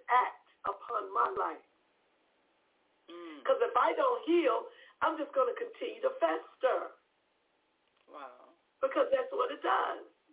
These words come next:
Speaker 2: Yeah.
Speaker 1: All right. <clears throat> Anytime we go through this, there's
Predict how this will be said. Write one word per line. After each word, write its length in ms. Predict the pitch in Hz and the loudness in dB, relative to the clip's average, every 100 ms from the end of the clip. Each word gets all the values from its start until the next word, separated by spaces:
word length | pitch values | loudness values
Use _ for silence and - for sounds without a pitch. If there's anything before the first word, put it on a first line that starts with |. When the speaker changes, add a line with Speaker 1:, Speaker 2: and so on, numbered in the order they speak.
| _ _ _ _ | _ _ _ _
Speaker 2:
Yeah. 240 | - - | -8 2
Speaker 1:
All 80 | 508 | 2
right. 300 | - - - - _ - | 4 0 -4 -12 _ -12
<clears throat> 540 | - - - - - 381 _ _ _ _ _ _ _ _ _ _ _ _ _ _ _ _ _ _ _ _ 277 | -6 -4 -4 -4 -10 -16 _ _ _ _ _ _ _ _ _ _ _ _ _ _ _ _ _ _ _ _ 0
Anytime 720 | 359 359 - 302 269 233 - - 440 | 2 2 4 4 6 4 -2 -10 -10
we 320 | 494 440 403 - _ _ _ - | -10 -10 -14 -20 _ _ _ -8
go 320 | 220 233 - - | 2 4 4 0
through 140 | 196 | -6
this, 240 | 180 160 - _ _ _ _ _ _ _ _ _ _ _ _ _ _ _ | -6 -6 -10 _ _ _ _ _ _ _ _ _ _ _ _ _ _ _
there's 260 | 508 508 | 4 4